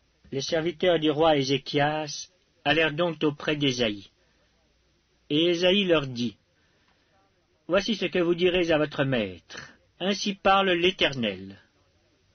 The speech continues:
Ne t'effraie point des paroles que tu as entendues et par lesquelles m'ont outragé les serviteurs du roi d'Assyrie.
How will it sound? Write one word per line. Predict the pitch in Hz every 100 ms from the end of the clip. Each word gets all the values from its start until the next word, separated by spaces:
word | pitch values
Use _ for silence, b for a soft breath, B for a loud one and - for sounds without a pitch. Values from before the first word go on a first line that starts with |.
| _ _ _ -
Ne | 143 135 -
t'effraie | 175 170 - 160 151
point | 165 170 160
des | 147
paroles | - 156 151 156 151
que |
tu | 147 151
as | 147 143
entendues | 143 143 143 143 147 175
et | 131 120
par | 139
lesquelles | 143 143 156 143 139
m'ont | 139 139 - 185
outragé | 190 - 156 151 147 160 b b _ 135
les | 127
serviteurs | - 143 147 147 160 143
du | 143
roi | 139 147 147
d'Assyrie. | 139 - 143 113